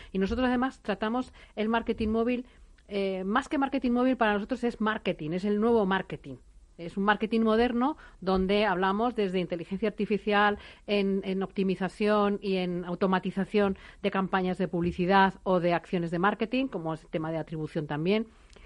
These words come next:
Eh, hablamos de creatividad, hablamos también de estrategias,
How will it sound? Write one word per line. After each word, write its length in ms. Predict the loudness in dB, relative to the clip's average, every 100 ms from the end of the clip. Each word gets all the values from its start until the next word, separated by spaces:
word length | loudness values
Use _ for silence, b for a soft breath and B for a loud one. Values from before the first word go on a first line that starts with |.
| b b
Eh, 360 | 2 4 4 2
hablamos 580 | 0 2 2 4 0 2
de 380 | 2 4 2 0
creatividad, 800 | 0 2 2 0 4 6 6 4 -4 B B
hablamos 600 | -4 -2 0 2 2 0
también 580 | -2 -2 2 2 2 2
de 260 | 2 2 2
estrategias, 840 | -2 -4 -6 -2 -2 2 2 2